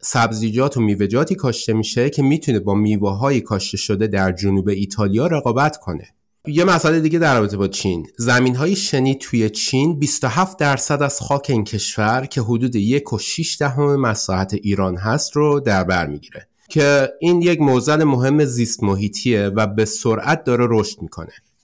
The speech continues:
بیابان گوبی که اسمشو بردی، یکی از خشک‌ترین بیابان‌های روی زمینه. شن و ماسه و گرد و غبار این بیابون به طور مرتب به شهرها و روستاها سرازیر می‌شن،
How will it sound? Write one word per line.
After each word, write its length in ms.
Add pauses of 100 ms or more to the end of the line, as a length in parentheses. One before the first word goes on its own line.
(120)
بیابان 400
گوبی 280
که 140
اسمشو 340
بردی، 380
یکی 420
از 200
خشک‌ترین 760
بیابان‌های 1080
روی 220
زمینه. 580 (280)
شن 380
و 100
ماسه 400
و 180
گرد 300
و 40
غبار 320
این 240
بیابون 600
به 80
طور 300
مرتب 580
به 80
شهرها 560
و 40
روستاها 460
سرازیر 540
می‌شن، 580